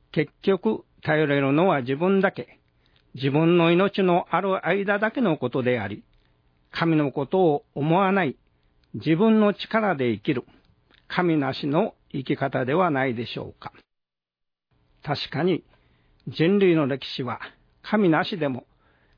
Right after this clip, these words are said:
人間の力で発展し続けてきたように見えます。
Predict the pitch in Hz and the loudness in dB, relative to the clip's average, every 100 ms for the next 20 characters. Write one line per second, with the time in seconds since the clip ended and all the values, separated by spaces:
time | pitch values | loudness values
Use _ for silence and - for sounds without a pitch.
0 | _ - 151 208 208 202 196 180 - 196 | _ -2 2 4 4 4 4 0 -2 0
1 | 160 110 - _ - 131 _ 165 147 139 | 0 -2 -10 _ -8 -8 _ 0 2 2
2 | 147 127 151 190 190 175 156 - 156 156 | -2 -4 -2 0 0 0 -4 -2 -2 0
3 | 151 147 190 131 107 85 - | 0 2 2 2 -2 -8 -14